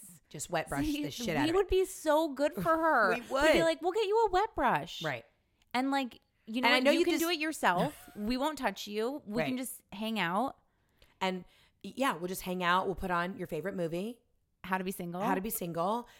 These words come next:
Speaker 1: Put on some, like, light jazz or something in the background, and, like, we'll just hang. We'll get some, like, uh, you know, shrimp creole or some gumbo. Like, bring some, like, really just, um,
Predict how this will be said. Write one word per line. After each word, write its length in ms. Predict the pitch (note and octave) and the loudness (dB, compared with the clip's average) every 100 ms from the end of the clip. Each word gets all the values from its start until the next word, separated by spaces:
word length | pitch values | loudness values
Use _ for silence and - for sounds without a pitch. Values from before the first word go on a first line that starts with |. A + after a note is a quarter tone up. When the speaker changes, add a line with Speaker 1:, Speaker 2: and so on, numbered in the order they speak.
| _ | _
Speaker 1:
Put 80 | - | -6
on 80 | G3+ | -6
some, 100 | G#3+ | -6
like, 160 | G3 F3 | -8 -6
light 260 | F3 E3 | -6 -6
jazz 480 | E3+ D3 C#3+ D#3+ F3 - | -6 -4 -4 -4 -6 -8
or 60 | |
something 240 | F#3 F#3+ F#3 | -8 -8 -6
in 60 | |
the 60 | F#3 | -4
background, 480 | D3+ - E3 F3+ A3 | -6 -4 -4 -4 -6
and, 120 | F#3+ | -6
like, 160 | F3+ F#3 | -6 -6
we'll 100 | G3 | -10
just 160 | F#3+ | -10
hang. 340 | - C4 A3 E3+ - - | -10 -8 -8 -12 -16 -16
We'll 100 | F#3+ E3+ | -12 -8
get 180 | G3 | -6
some, 180 | G3 F#3 | -4 -6
like, 300 | F3+ F3 - | -4 -8 -6
uh, 200 | - D#3+ - | -4 -4 -4
you 120 | F3+ | -4
know, 240 | D#3+ D3 - _ | -2 -4 -8 _
shrimp 280 | - G3+ - | -6 -6 -6
creole 600 | - F#3+ F#3 F#3 F#3+ F#3 | -4 -4 -2 0 -2 -2
or 120 | - E3 | -4 -6
some 200 | - D#3+ | -6 -6
gumbo. 480 | D#3 D#3+ E3 E3+ | -6 -2 0 2
Like, 160 | E3 D#3+ | 0 -4
bring 160 | F#3+ G#3 | -8 -8
some, 140 | A#3+ | -8
like, 140 | G3 - | -10 -8
really 500 | F#3 F#3 F#3 F3 E3+ - - | -4 -2 -2 -4 -8 -16 -14
just, 260 | - G3+ - | -8 -6 -2
um, 360 | F3 D#3 D3+ | -2 -2 -6